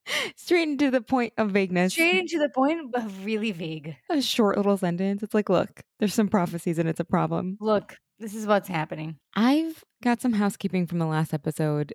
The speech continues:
Speaker 1: and this episode. It's a mix, okay?
Speaker 2: Okay.
Speaker 1: We haven't had a commentary in a while. So what we have to go on a lot of the time is our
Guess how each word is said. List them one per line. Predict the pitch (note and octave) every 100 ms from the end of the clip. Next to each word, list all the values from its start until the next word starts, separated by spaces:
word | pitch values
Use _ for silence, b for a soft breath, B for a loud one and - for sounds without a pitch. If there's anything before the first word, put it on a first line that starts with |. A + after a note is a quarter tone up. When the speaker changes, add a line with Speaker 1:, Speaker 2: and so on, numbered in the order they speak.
| -
Speaker 1:
and | - F#3+ G#3+ A3+
this | C4 C#4+
episode. | D#4 - D#4+ D#4 D4+
It's | B3+
a |
mix, | G#3 E3 D#3+ - -
okay? | F#3 F3+ E3 E3 b b
Speaker 2:
Okay. | F#3 F3+ D#3+ - _
Speaker 1:
We | A3+
haven't | E4 F#4
had | D4 A#3+
a |
commentary | F#3+ F#3 F3+ F3+ F3 D#3+
in |
a | D3+
while. | D3 - F3 F3+ -
So | - G3 F3+ E3+ - _
what | - F#3+
we | F#3 A#3
have | B3 -
to | G3
go | G3 G#3
on | E3 D#3 D#3+ E3
a | -
lot | D#3+ D#3+
of |
the | D#3
time | D#3+ D#3+ D#3
is | D3+
our | D#3 D3+